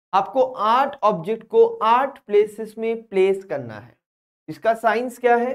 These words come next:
सिंपल बात है सर कि आठ पोजीशन है, एक, दो, तीन, चार, पाँच, छः, सात, आठ।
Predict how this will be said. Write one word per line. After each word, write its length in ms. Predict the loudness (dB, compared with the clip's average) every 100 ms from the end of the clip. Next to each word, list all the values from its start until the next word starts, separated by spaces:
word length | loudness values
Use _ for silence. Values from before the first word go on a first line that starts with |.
| -10
सिंपल 680 | _ _ -6 -4 0 0 2
बात 260 | 2 2
है 100 | -4
सर 220 | -6 -6
कि 540 | -8 _ _ _ -6 -4
आठ 380 | 0 2 0 -2
पोजीशन 500 | -4 -4 -8 -10 -10
है, 180 | -12 -16 -8
एक, 320 | -6 -6 -10
दो, 320 | -10 -6 -6 -8 -12
तीन, 300 | -14 -12 -16
चार, 440 | -10 -4 -4 -4 -6
पाँच, 260 | -2 -2 -4 _
छः, 320 | -6 -6 -6
सात, 440 | -10 -6 -6 -8 -10
आठ। 180 | -12